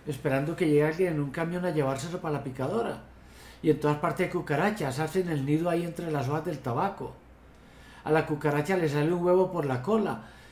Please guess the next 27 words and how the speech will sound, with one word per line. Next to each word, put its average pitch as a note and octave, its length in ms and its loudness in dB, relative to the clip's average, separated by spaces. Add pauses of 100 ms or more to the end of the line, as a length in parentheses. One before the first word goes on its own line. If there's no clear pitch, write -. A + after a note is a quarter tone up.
(140)
y E3 120 2
lo C#3+ 200 6
pega D#3 320 4
con D#3+ 140 0
una D3+ 140 2
baba F3 280 2
pegajosa D3 540 0
debajo C3+ 320 0
de C3 60 0
las B2 140 -2
hojas D#3 180 -4
de E3 80 -6
tabaco D#3 520 -2 (720)
para D3 220 0
que C#3 100 -2
no C#3+ 100 0
se E3+ 120 -2
confunda D3 520 -2
con E3+ 140 -4
los C3+ 100 0
huevos C#3+ 220 2
de F3+ 60 0
otras F3 240 -6
cucarachas. D3+ 720 -6 (840)
Y D#3 60 2
algunos D#3+ 380 4
huevos, F#3+ 400 4